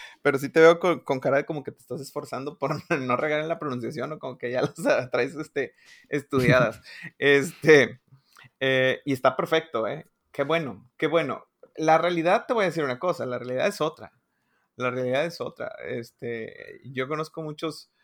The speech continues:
Speaker 1: muchos desarrolladores que, que en lugar de library, dicen library, ¿no? <laughs> O que en lugar de bug, dicen bug. Y vamos a debuguear, y, y me salió un bug, y tantos bugs, y así, ¿no?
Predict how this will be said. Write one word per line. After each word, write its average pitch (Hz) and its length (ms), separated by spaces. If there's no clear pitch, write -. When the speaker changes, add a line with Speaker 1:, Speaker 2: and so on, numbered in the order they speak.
Speaker 1:
muchos 131 280
desarrolladores 139 960
que, 127 440
que 123 200
en 123 100
lugar 123 320
de 139 400
library, 151 560
dicen 127 420
library, 139 580
¿no? 139 340
<laughs> 147 340
O 131 220
que 123 280
en 123 140
lugar 127 260
de 139 80
bug, 160 340
dicen 135 280
bug. 180 240
Y 123 140
vamos 165 260
a 196 40
debuguear, 160 760
y, 127 520
y 120 40
me 117 120
salió 127 200
un 160 80
bug, 185 320
y 147 80
tantos 160 380
bugs, 202 380
y 131 200
así, 147 300
¿no? 135 280